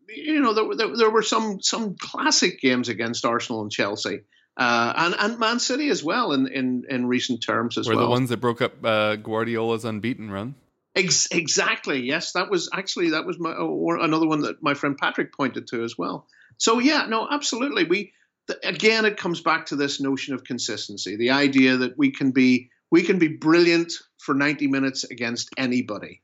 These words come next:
Speaker 1: uh, and, uh, and
Speaker 2: And
Speaker 1: then
Speaker 2: conversely. <laughs>
Speaker 1: <laughs> Exactly. And then, and then we can be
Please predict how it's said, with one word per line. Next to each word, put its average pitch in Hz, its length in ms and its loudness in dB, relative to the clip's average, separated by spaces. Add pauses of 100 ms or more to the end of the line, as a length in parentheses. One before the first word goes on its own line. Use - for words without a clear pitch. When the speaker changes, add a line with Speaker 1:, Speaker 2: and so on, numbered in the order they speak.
(400)
Speaker 1:
uh, 113 500 2
and, 131 500 2
uh, 123 460 4
and 139 120 4
Speaker 2:
And 131 60 4
Speaker 1:
then 135 120 6
Speaker 2:
conversely. 117 600 4
<laughs> 135 220 2
Speaker 1:
<laughs> 165 120 6 (1200)
Exactly. 160 760 0
And 165 120 -4
then, 170 260 0
and 165 220 -4
then 196 160 0
we 202 100 -4
can 175 220 -6
be 160 460 0